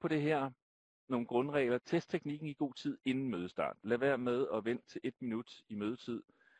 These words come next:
Gå på noget før. Hold møderne korte. Øh, jeg har talt med Morten Hartmann fra Haderslev tidligere, som har holdt et bestyrelsesmøde på over to timer.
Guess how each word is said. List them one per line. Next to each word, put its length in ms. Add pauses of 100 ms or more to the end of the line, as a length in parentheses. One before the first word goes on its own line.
(280)
Gå 80
på 240
noget 260
før. 340 (680)
Hold 160
møderne 260
korte. 520 (220)
Øh, 800 (180)
jeg 300
har 320
talt 280
med 120
Morten 260
Hartmann 440
fra 120
Haderslev 400
tidligere, 360
som 160
har 60
holdt 200
et 60
bestyrelsesmøde 500
på 120
over 180
to 200
timer. 340